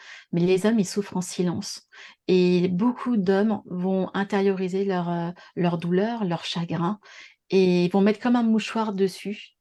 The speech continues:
tu vois. Et ils veulent plus parler souvent des, des enfants. À part, je dis vraiment à part le cas de Christian de, par rapport à Vaïtiaré,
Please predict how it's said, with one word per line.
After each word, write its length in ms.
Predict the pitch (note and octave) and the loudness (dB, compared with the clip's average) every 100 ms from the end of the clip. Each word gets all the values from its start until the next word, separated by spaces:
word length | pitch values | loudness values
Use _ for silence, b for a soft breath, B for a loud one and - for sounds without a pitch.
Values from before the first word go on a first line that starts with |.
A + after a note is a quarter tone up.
| _ - | _ -14
tu 140 | F#3 | -6
vois. 200 | F3+ G#3 B B B | -4 -6 B B B
Et 60 | F#3+ | 4
ils 60 | |
veulent 160 | G3 F#3 | 6 4
plus 200 | - B3 | -2 -2
parler 300 | A3+ F#3+ G#3 | 2 4 2
souvent 340 | - F#3+ F#3 | 0 -2 -2
des, 320 | G3 F#3 F3 F3 | -2 -2 -2 -2
des 240 | F#3+ F#3 | -2 -2
enfants. 340 | F#3 - E3+ - B B B | -4 -8 -12 -12 B B B
À 100 | A3 | 0
part, 340 | A3+ C4 C4+ - | 4 4 2 0
je 100 | A#3 | -2
dis 340 | A3 G3 A3+ A3 | 0 0 0 0
vraiment 360 | G#3+ A3 A#3 | 2 0 0
à 80 | G#3 | -2
part 220 | G3+ A3 | -2 -2
le 180 | G#3 F#3+ | 0 -2
cas 200 | F#3 G#3+ | -2 -2
de 80 | G3 | -2
Christian 580 | - G#3 - G#3+ A#3 G#3 | -4 -12 -6 -4 0 0
de, 240 | F3+ F3 | 0 -2
par 180 | F3 F3+ | -2 -2
rapport 280 | F3 G#3+ G3+ | -2 -4 -4
à 60 | |
Vaïtiaré, 640 | F3+ F#3 F#3 F#3+ F3+ G3 | -2 -2 -2 -6 -4 -4